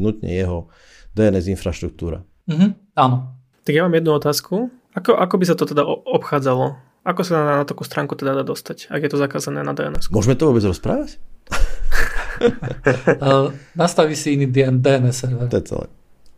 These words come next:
Speaker 3: Hej.
Speaker 2: To je celé.
Speaker 1: Hej, akože teoreticky by mohlo dojsť nejakému nútenému presmerovaniu odchádzajúcich D N S, e, vieš, requestov a na nejakým, e,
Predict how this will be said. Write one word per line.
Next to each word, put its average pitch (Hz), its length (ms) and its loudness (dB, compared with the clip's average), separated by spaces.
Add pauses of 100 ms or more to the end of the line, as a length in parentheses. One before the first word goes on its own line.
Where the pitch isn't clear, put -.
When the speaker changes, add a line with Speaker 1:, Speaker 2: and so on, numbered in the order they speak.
(160)
Speaker 3:
Hej. 143 240 0
Speaker 2:
To - 80 -2
je 127 80 -4
celé. 127 180 -6 (300)
Speaker 1:
Hej, - 240 -8
akože - 320 -4
teoreticky 127 720 4
by 101 160 2
mohlo 107 320 4
dojsť 98 400 2
nejakému 95 480 0
nútenému 104 480 2
presmerovaniu 101 800 0
odchádzajúcich 95 640 0
D - 20 -8 (140)
N 92 80 -2
S, - 320 -10
e, - 80 -12 (400)
vieš, - 320 -6 (400)
requestov 95 640 -4
a 80 400 -4
na 87 160 -6
nejakým, 85 560 -8
e, - 220 -10